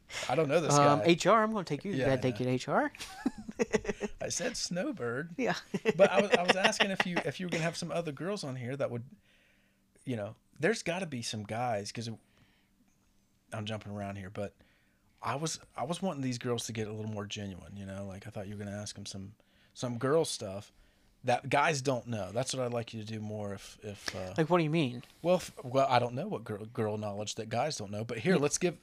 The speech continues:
Speaker 1: here, I'm gonna tell you this. Me and
Speaker 2: Okay.
Speaker 1: Brandon didn't talk about this, but we,
Speaker 2: Yeah.
Speaker 1: I'm gonna say it, and we're both gonna say, "Yeah, that's a guy thing that only guys know."
Speaker 2: Mm-hmm.
Speaker 1: When guys are pooping in stalls and someone comes in, you give 'em the friendly sniff. "Someone's in here." Am I right?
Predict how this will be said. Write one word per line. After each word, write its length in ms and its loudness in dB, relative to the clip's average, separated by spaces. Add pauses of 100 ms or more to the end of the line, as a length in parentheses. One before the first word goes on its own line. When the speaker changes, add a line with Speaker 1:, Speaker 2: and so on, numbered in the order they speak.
(160)
Speaker 1:
here, 140 -4 (100)
I'm 140 6
gonna 100 4
tell 240 4
you 80 4
this. 240 2
Me 120 2
and 80 6
Speaker 2:
Okay. 40 0
Speaker 1:
Brandon 320 2
didn't 180 -4
talk 200 6
about 240 -2
this, 180 -2
but 200 -2
we, 120 4
Speaker 2:
Yeah. 80 2 (260)
Speaker 1:
I'm 120 2
gonna 140 0
say 280 6
it, 140 2
and 140 0
we're 100 0
both 340 0
gonna 160 -2
say, 300 0
"Yeah, 180 0
that's 220 -4
a 40 -10
guy 200 -4
thing 200 -12
that 140 -6
only 140 -6
guys 280 -8
know." 140 -16 (140)
Speaker 2:
Mm-hmm. 140 -4 (920)
Speaker 1:
When 160 0
guys 320 4
are 60 0
pooping 480 0 (100)
in 120 -6
stalls 600 4 (440)
and 100 -4
someone 240 2
comes 280 -2
in, 320 0 (680)
you 100 0
give 180 2
'em 80 0
the 80 -2
friendly 300 -4
sniff. 560 -4 (440)
"Someone's 340 6
in 120 8
here." 100 8
Am 100 10
I 80 12
right? 360 12